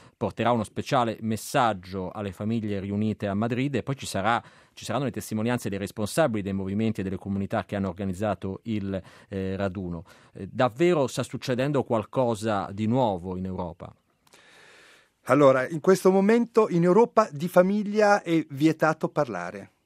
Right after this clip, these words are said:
Speaker 2: C'è una scelta di fondo, perché siccome ci sono varie concezioni dell'istituto familiare,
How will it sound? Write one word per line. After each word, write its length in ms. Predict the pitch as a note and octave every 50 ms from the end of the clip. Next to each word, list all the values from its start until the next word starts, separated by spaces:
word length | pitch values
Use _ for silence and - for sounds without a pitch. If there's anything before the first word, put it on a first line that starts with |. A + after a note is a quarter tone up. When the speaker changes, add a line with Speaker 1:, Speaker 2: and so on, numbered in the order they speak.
| _ _
Speaker 2:
C'è 180 | - - F3+
una 200 | F#3+ F#3+ F3+ F3
scelta 460 | E3 - - F#3+ F#3+ F#3+ - - F#3
di 100 | D#3 D3+
fondo, 480 | C#3+ - F3 E3 C#3 A#2 G#2+ G#2 G2+ G2
perché 300 | - C3+ B2 - - C#3+
siccome 420 | C3 - D#3 - G3+ G#3 G#3 G3
ci 140 | F#3 - -
sono 340 | D3+ - - F3+ F3+ E3 D3
varie 600 | C3+ C3 B2+ D#3+ E3+ F#3 F#3 F#3 E3 F3+ E3+ D#3 -
concezioni 920 | - E3 F3+ E3 - D#3+ B2+ - - D#3 D#3 C#3+ A#2+ A2 G#2 G2+ G2 F#2 -
dell'istituto 680 | - A#2+ A#2+ A#2 A#2 A2 - - A#2 - E3 - C#3+
familiare, 680 | B2+ - B2 A#2+ A2+ A2 A2 F#2+ E2+ E2+ F2 G#2+ D3 D#3